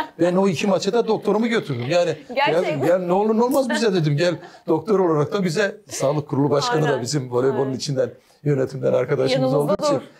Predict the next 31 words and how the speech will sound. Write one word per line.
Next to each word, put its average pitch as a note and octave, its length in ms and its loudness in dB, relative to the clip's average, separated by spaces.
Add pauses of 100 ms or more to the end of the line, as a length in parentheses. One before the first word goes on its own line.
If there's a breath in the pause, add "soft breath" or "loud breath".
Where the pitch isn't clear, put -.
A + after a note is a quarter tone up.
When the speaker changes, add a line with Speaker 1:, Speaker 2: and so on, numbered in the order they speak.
Speaker 2:
Şu - 200 -10
anda, A3 420 -10 (280)
e, F#3 180 -10 (240)
yeni G#3+ 380 -6
gelecek F3 460 -10
olan E3 440 -12
kuşakta, E3 640 -12
yetişen F3 580 -14
kuşakta E3+ 580 -16
ya F#3 120 -10
da F#3+ 100 -8
voleybola G3 440 -10
yeteneği F#3 440 -16
olan, D#3+ 400 -14 (500 soft breath)
e, E3 480 -6
kuşakta, E3+ 600 -10 (380 soft breath)
e, F#3+ 260 -6
diğer, B3 380 -6
daha B3+ 220 -10
farklı B3+ 400 -12
bir, B3+ 260 -14 (160)
e, G3+ 280 -10 (240)
durum A#3 280 -8
gözük-, A3 500 -12
e, F#3 400 -10
görüyor A#3+ 260 -6
musunuz? F#3 480 -16
Mesela F3+ 260 -14
teknikte, E3+ 720 -8 (140)
bedende, E3 560 -8
güçte. D#3+ 680 -10